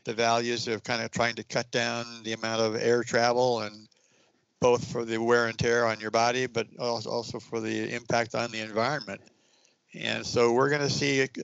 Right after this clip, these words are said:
increasing pushes to deliver, uh, information and to help people connect using a variety of technology,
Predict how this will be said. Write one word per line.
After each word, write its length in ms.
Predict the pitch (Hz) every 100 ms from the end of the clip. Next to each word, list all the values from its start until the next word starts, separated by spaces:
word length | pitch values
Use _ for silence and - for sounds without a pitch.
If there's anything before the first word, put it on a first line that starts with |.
| -
increasing 840 | 277 120 120 - 135 135 139 127 127 127 123 120
pushes 640 | - 175 143 - 113 - -
to 480 | 139 117 113 113 113 _ _ _ _ _ -
deliver, 760 | 120 120 131 135 135 131 - - _ _
uh, 260 | - 117 113 -
information 880 | 139 139 131 127 127 - 139 139
and 360 | 135 120 113 113
to 100 | 113
help 320 | 120 131 -
people 580 | - 135 127 117 117 113 _ _ _ _ _ -
connect 720 | 147 135 131 127 131 - - - _ _ -
using 600 | 117 123 131 120 127 123
a 120 | 113
variety 680 | 110 113 117 117 117 120 117
of 120 | 110
technology, 1160 | 127 113 - 113 113 110 110 110 107 107 107 -